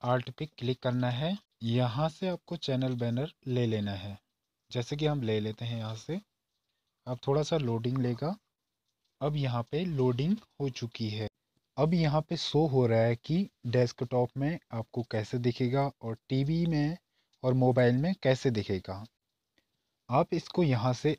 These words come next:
एडजस्ट भी कर सकते हैं। यहाँ पे क्लिक करके आप इसे एडजस्ट कर सकते हैं। अब हम इसको कर लेंगे सेव।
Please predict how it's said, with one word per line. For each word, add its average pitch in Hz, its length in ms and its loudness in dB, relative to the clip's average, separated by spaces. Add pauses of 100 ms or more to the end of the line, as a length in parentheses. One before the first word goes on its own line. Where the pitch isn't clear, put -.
एडजस्ट 127 480 2
भी 160 380 2
कर 131 160 2
सकते 107 440 -2
हैं। 101 300 -6 (160)
यहाँ 110 320 0
पे 170 140 -8
क्लिक - 260 -8
करके 143 360 -2 (580)
आप 135 220 4
इसे 165 320 0 (160)
एडजस्ट 127 520 4 (600)
कर 135 120 4
सकते 107 420 -2
हैं। 98 280 -6 (760)
अब 180 140 6
हम 190 200 2
इसको 147 300 -2
कर 131 160 2
लेंगे 120 400 6
सेव। 175 540 2